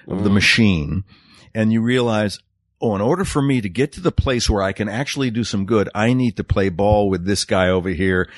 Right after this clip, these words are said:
Speaker 1: who's got a bridge that I need to support that gets, it gets kinda muddy and weird,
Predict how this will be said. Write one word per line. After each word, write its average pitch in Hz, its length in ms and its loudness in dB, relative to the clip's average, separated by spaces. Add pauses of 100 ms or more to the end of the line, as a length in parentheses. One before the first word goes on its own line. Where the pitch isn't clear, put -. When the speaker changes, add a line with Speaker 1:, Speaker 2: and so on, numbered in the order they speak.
(200)
Speaker 1:
who's 101 200 0
got 107 220 2
a 104 60 2
bridge 104 560 2
that 104 140 0
I 101 120 0
need 104 180 -4
to 95 80 -10
support 101 680 -8
that 104 240 -4
gets, - 340 -4
it 104 160 -10
gets 117 240 -4
kinda 120 240 -2
muddy 110 460 0
and 101 180 -2
weird, 110 440 -2